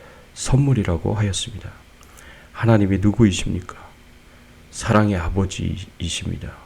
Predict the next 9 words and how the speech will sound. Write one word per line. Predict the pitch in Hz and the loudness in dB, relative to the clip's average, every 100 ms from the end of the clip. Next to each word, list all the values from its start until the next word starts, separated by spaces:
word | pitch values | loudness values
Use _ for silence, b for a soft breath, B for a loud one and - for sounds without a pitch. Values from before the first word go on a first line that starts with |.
| - - - - - | -20 -20 -20 -20 -2
전능하신 | - 98 104 107 98 107 104 | 4 4 4 2 2 0 -2
하나님이십니다. | 123 131 117 98 - - - - - - B B B B B | 0 -2 -2 -4 -6 -8 -10 -18 -20 -20 B B B B B
아들을 | - 92 98 95 | 0 6 6 6
주실 | 92 98 - 92 | 4 0 2 2
만큼 | 85 80 - 107 127 - B B B | 0 -2 -4 -4 -4 -8 B B B
우리에게 | 92 95 87 90 113 135 - - | 4 6 6 4 0 -4 -8 -12
마음을 | 87 80 87 92 | -6 -2 0 0
쏟으시는 | - 117 120 - 110 107 | 2 2 0 -2 -4 -4
분이십니다. | 101 87 - 107 - | -4 -4 -6 -8 -12